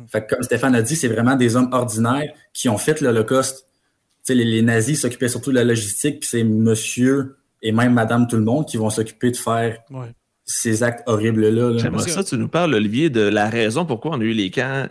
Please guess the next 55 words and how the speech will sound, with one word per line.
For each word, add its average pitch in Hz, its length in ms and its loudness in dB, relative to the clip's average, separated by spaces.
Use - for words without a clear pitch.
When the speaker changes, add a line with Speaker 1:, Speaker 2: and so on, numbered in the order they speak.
Speaker 3:
d'extermination, 107 920 -2
parce 110 160 -4
qu'il 101 60 -2
y - 20 0
avait 107 100 -2
un 113 100 0
côté, 110 360 -2
je 139 80 -4
veux 101 100 0
dire, 135 300 -2
humain. 160 480 4
Les 117 180 2
pauvres 135 720 0
S 113 320 0
S 170 380 0
Speaker 1:
Oui. 107 180 2
Speaker 3:
étaient 123 220 0
horrifiés 123 480 0
par, 120 360 0
euh, 101 360 -2
ce - 100 -12
qu'on 101 160 -4
faisait, 104 320 0
dans 131 80 0
le 117 60 -4
fond. 156 180 -10
Speaker 1:
Ouais, 131 140 0
mais 277 60 0
justement, 131 360 0
je 127 80 -4
vais 123 80 0
pouvoir 175 200 0
commencer, 151 420 0
puis 139 100 -4
en 123 40 0
même 113 160 -2
temps, 165 180 -2
je 143 60 0
vais 123 60 2
lancer 120 140 4
la 123 60 4
Speaker 3:
Einsatzgruppen 123 500 2
Speaker 1:
balle 131 40 0
Speaker 3:
en 120 80 2
Speaker 1:
au - 40 2
Speaker 3:
même - 100 2
Speaker 1:
bon, - 80 2
Speaker 3:
temps, 123 60 2
Speaker 1:
euh, 139 320 -2
Speaker 3:
ben - 60 -4
Speaker 1:
à 110 60 -2
Speaker 3:
oui. - 60 0
Speaker 1:
Stéphane, 156 480 0
s'il - 260 -2
veut, 131 200 2